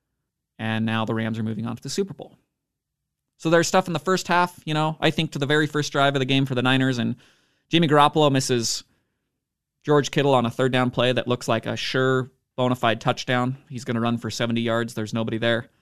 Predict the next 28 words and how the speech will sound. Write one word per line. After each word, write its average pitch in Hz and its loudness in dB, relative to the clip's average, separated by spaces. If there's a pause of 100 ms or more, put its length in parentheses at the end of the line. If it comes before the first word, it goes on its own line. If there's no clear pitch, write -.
(400)
And 113 -4 (120)
Garoppolo 139 2
just 123 -6
air 120 0
mails 123 0
it 131 -6
'cause 127 -8
that's 139 -2
what - -8
sometimes 139 -2
Jimmy 131 -2
Garoppolo 123 -4
does. - -14 (1500)
And 143 4
on 127 6
the 131 2
other 160 4
side, 156 4
the 135 -2
mistake 147 0
side, 147 4 (720)
the 131 2
Rams, 160 4
they 156 4
have 151 2
two 165 8
huge 190 2
drops - 2